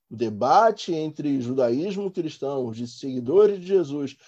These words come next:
e os seguidores dos fariseus e as outras correntes judaicas era to-, era dentro de um limite, é, sensato, um debate religioso comum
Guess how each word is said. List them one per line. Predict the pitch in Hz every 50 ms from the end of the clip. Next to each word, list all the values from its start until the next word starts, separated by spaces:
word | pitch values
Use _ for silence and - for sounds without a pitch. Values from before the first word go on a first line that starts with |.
| _ _ _ -
e | -
os | 139 139 135 - - - _ _
seguidores | _ - 147 139 131 131 123 120 143 170 214 214 202 185 151
dos | 156 147
fariseus | - - 151 139 123 113 107 117 135 156 170 143 123
e | 139
as | 135 127 110 117
outras | 147 185 202 202 170 156 - - _ _ _ _ _ _
correntes | - - 151 120 104 117 131 165 208 208 - 165 131
judaicas | 123 117 92 127 156 190 185 180 160 127 127
era | 147 156 170 160 160 _ _ -
to-, | 196 196 202 214 220 214 190 -
era | 170 170 180 185 185 185 175 170 _ _ _ _
dentro | 143 135 135 165 190 208 220 214 220 - 208 240 311 -
de | 208 160 196
um | 202 202
limite, | 202 214 208 190 180 165 165 180 185 175 - - - 220 214 220 220 - _ _ _ _ _ -
é, | 160 160 156 156 _ _ _ _ _ _ _ _ _ _ _ _ _ _ _ _ _
sensato, | _ - - 208 202 202 - - 202 170 147 - - - -
um | 104 113 123
debate | 127 147 160 147 143 143 151 160 170 - - 208 214 202 _ _ _ _
religioso | - 202 208 202 214 196 190 185 170 151 156 151 156 180 185
comum | - 226 247 240 180 160 160 175 202